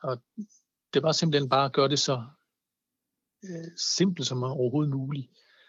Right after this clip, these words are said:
Så man, øh, trykker på redigere, og så kan man skrive, og så trykker man gem, og så bliver det simpelthen udgivet. Det er ikke ligesom, at, at det skal igennem en, en godkendelsesprocedure. Øh, så ens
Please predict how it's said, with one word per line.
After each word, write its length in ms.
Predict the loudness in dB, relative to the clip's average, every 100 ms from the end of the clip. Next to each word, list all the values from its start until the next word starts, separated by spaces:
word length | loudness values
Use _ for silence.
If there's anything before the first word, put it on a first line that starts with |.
| _ -10
Så 140 | -2 0
man, 280 | 2 2
øh, 140 | 2 2
trykker 280 | 4 2 4
på 100 | 2
redigere, 520 | 2 2 2 2 2 -4
og 60 |
så 100 | -4
kan 120 | -2
man 120 | -4 -2
skrive, 600 | -2 0 0 2 2 0
og 60 |
så 120 | -4 -4
trykker 280 | -2 0
man 300 | 0 -4 -8 -4
gem, 220 | 0 0
og 80 | 0
så 120 | -2
bliver 220 | 0 2 2
det 220 | 0 -4 _ -14
simpelthen 320 | -8 -6 -4
udgivet. 360 | -4 0 0 2
Det 60 |
er 20 | 2
ikke 100 | 2
ligesom, 240 | 0 0
at, 180 | 0 0
at 180 | -2 0
det 100 | 0
skal 160 | 2
igennem 260 | 2 0 -2
en, 200 | -6 -8 _ _ _ _ _ _ _ -8
en 100 | -6
godkendelsesprocedure. 1300 | 2 2 4 0 -2 -6 -4 -2 -2 -2 -2 -2 -4 _ _ _ _ _ -14 -14 _ _ _ _ _ _ -2
Øh, 360 | 0 2 0 -4 -2
så 280 | 2 2 2 -2
ens 640 | 0 0 0 -2 0 -2